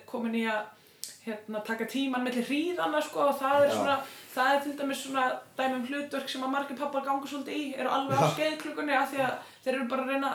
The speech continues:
Speaker 1: að, hérna, finna sér eitthvað, eitthvað
Speaker 2: Já.
Speaker 1: verkefni og eitthvað hlutverk og svona, sko.
Speaker 2: Einmitt.
Speaker 1: Já.
Speaker 2: Þú veist, ég var einhvern veginn að gera til þess að vita hvernig við ætlum að fara af stað, þú veist.
Speaker 1: Akkurat, að, þetta er eitthvað svona þáttur sem er nefndur og, og að, hérna, að þá gengur maður inn í hann svolítið.
Speaker 2: En sko,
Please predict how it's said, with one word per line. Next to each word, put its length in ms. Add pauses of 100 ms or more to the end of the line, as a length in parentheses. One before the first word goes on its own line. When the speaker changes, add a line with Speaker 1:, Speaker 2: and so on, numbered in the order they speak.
(120)
Speaker 1:
að, 100 (160)
hérna, 320 (320)
finna 240
sér 160
eitthvað, 320
eitthvað 240
Speaker 2:
Já. 80
Speaker 1:
verkefni 240
og 140
eitthvað 240
hlutverk 500
og 80
svona, 240
sko. 160 (140)
Speaker 2:
Einmitt. 420 (140)
Speaker 1:
Já. 180
Speaker 2:
Þú 240
veist, 160
ég 80
var 140
einhvern 100
veginn 160
að 80
gera 160 (760)
til 120
þess 140
að 80
vita 160
hvernig 180
við 80
ætlum 160
að 80
fara 140
af 80
stað, 180
þú 80
veist. 160
Speaker 1:
Akkurat, 440 (120)
að, 280 (180)
þetta 180
er 80
eitthvað 300
svona 100
þáttur 320
sem 160
er 80
nefndur 400
og, 240
og 140
að, 180
hérna, 320
að 220
þá 20 (120)
gengur 260
maður 100
inn 80
í 80
hann 160
svolítið. 400
Speaker 2:
En 160
sko, 220